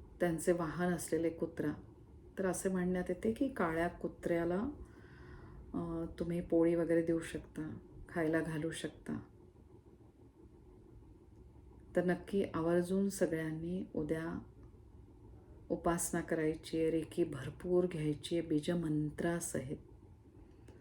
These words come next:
बीजमंत्राचं जेव्हा तुम्ही उच्चारण करता, तेव्हा तुम्हाला वेगळी कंपन उद्या जाणवणार आहेत.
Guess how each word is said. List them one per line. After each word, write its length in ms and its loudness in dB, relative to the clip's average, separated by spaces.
बीजमंत्राचं 720 12
जेव्हा 260 6
तुम्ही 220 4
उच्चारण 560 2
करता, 300 0
तेव्हा 320 -2
तुम्हाला 360 0
वेगळी 400 6
कंपन 520 2
उद्या 220 4
जाणवणार 600 0
आहेत. 160 -4